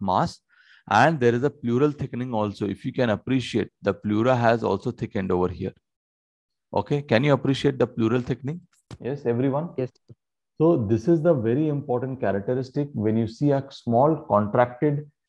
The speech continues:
Speaker 1: uh, part of the lung showing a lot of fibrosis, okay, then it is indicative of silicosis. See, there is no carbon particle deposition. So that is ruled out from this diagram.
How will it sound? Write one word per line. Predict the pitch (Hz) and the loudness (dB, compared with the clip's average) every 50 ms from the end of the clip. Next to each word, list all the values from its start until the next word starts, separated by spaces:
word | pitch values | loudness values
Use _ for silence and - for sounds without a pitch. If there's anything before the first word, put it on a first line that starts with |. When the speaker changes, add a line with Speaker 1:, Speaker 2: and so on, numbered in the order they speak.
| _ _ _ _ - - | _ _ _ _ -6 -2
Speaker 1:
uh, | - 101 101 101 | 0 2 2 0
part | - - - 117 135 147 | 0 0 2 2 2 2
of | 160 147 | 0 -2
the | 151 139 | -2 0
lung | 127 117 117 123 | 0 0 0 0
showing | 123 123 - 117 113 117 | -4 -6 -6 -4 -4 -2
a | 117 | -2
lot | 110 110 120 135 | 0 0 0 -2
of | 160 143 - - | -2 -4 -4 0
fibrosis, | - 107 110 110 120 139 156 147 151 123 101 87 85 - _ _ _ _ - | 2 2 2 4 4 4 4 2 2 -2 -4 -4 -6 -8 _ _ _ _ -8
okay, | 98 98 95 147 147 147 | -6 -4 -2 0 0 0
then | 120 107 123 147 160 | 2 2 2 2 2
it | 151 - 131 120 143 | 0 -2 -4 -2 -2
is | 139 135 120 - _ _ - - | -4 -4 -4 -8 _ _ -10 -6
indicative | 104 98 104 113 120 127 135 131 135 135 123 | -2 -2 0 0 0 0 0 0 2 2 0
of | 127 123 | 0 0
silicosis. | 127 - 107 104 95 - 98 95 - - - | 0 -2 0 0 0 0 -2 -2 -2 0 2
See, | 170 165 | 4 4
there | 147 156 156 | 6 6 4
is | 165 | 4
no | 143 131 139 160 | 2 0 -2 -2
carbon | - - 131 127 127 127 139 139 127 | 0 2 2 2 2 0 -2 -4 -2
particle | 131 123 113 127 123 135 127 | -2 -2 -2 -4 -6 -4 -4
deposition. | 110 107 107 110 110 110 110 110 - 151 156 - _ _ _ _ _ _ _ _ | -4 -4 -2 0 0 0 0 -2 -6 -10 -12 -14 _ _ _ _ _ _ _ _
So | - 131 | -2 0
that | 110 98 113 131 156 - - - - - | 4 6 6 6 6 4 0 -10 -10 -4
is | - 139 135 127 - 123 | -2 0 0 0 -2 -2
ruled | 117 110 123 135 131 117 | 2 4 6 6 6 6
out | 107 95 90 - - - _ | 4 2 2 -2 -8 -18 _
from | - 104 107 107 107 101 | -4 -4 -2 0 0 0
this | 120 123 - - - _ - | 0 0 -2 -6 -18 _ -4
diagram. | - 98 92 92 87 95 92 85 | 2 2 4 4 2 0 -4 -6